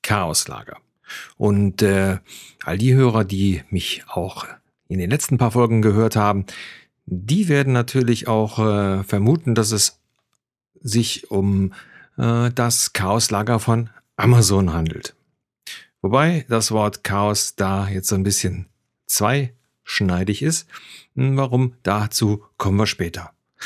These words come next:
Ja, was ist jetzt mit meiner Bestellung geworden? Dreizehnter Januar bestellt und am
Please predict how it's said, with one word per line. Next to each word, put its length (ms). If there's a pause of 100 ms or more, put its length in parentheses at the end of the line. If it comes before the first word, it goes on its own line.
(160)
Ja, 280
was 160
ist 140
jetzt 160
mit 100
meiner 220
Bestellung 380
geworden? 440 (480)
Dreizehnter 840
Januar 440
bestellt 580
und 300
am 260